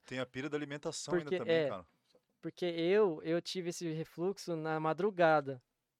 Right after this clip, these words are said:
Speaker 2: Eu tava dormindo e de repente eu acordei com aquele ácido vindo aqui.
Speaker 1: Queimando já tudo.
Speaker 2: Aham. Falei, "Caraca, velho, que", aí no outro dia eu já senti. E
Speaker 1: A
Speaker 2: aí,
Speaker 1: diferença na voz na hora?
Speaker 2: é, tipo, você fica meio
Speaker 1: Ah,
Speaker 2: rouco.
Speaker 1: mas
Speaker 2: É, você fica meio rouco.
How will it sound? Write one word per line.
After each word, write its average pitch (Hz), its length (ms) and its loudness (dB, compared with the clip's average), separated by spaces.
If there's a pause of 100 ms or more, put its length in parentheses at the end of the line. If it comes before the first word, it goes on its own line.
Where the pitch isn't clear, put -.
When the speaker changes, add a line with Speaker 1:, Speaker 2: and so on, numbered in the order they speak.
(380)
Speaker 2:
Eu 147 180 0
tava 160 300 4
dormindo 175 480 0
e - 20 -4
de 175 60 2
repente 180 420 -4
eu 196 60 2
acordei 185 380 2
com 214 100 -2
aquele 202 380 2
ácido 190 460 2
vindo 175 380 -4
aqui. 101 140 -8
Speaker 1:
Queimando 110 280 -2
já 98 160 -4
tudo. - 180 -8
Speaker 2:
Aham. 170 360 0 (340)
Falei, 185 180 -6 (140)
"Caraca, 180 680 -8
velho, 156 180 -2
que", 185 180 -14 (140)
aí 160 140 -4
no 165 120 2
outro 202 220 2
dia 175 140 0
eu 185 40 2
já 214 120 0
senti. 202 580 -6 (800)
E 220 140 -2
Speaker 1:
A 277 60 10
Speaker 2:
aí, 247 80 10
Speaker 1:
diferença 139 440 2
na 120 120 0
voz 127 200 4
na 156 120 6
hora? 160 240 10
Speaker 2:
é, 214 220 4
tipo, 175 300 -10
você 190 140 -2
fica 196 300 -2
meio 202 200 2
Speaker 1:
Ah, 185 120 0
Speaker 2:
rouco. 185 360 2
Speaker 1:
mas 185 200 -12 (140)
Speaker 2:
É, 165 340 2
você - 160 -8
fica 170 260 -2
meio 180 180 2
rouco. 175 400 0